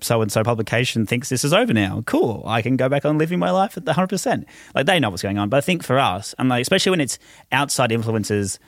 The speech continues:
affecting people, and for two of those, it has. Like,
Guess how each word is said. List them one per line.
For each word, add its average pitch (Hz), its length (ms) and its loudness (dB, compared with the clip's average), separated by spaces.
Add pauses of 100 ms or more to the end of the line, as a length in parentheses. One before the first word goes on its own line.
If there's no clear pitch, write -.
(260)
affecting 98 760 -2 (160)
people, 80 440 -6 (240)
and 117 140 0
for 127 80 -2
two 180 220 2
of 143 80 4
those, 95 240 0
it 73 100 -2
has. 98 340 -4
Like, 98 160 -2